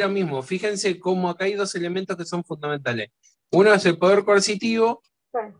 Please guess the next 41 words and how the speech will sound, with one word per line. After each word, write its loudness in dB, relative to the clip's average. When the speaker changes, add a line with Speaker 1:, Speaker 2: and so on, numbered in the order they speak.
Speaker 1:
¿sí? -16
Y -4
el 6
otro 2
es -2
el, -4
la -6
administración -2
o 0
la 0
centralización -6
de, -2
de, -6
de, -10
de, -6
de -4
las, -6
de -4
los 2
recursos. 0
Y 2
Speaker 2:
Claro. 8
Speaker 1:
las 2
intendencias 2
que 0
van 4
a 4
jugar 0
son -2
las -4
instituciones 0
que -4
el -2
rey 2
establece -2
en -6
las -6
provincias -2
como -4
para -4
poder -6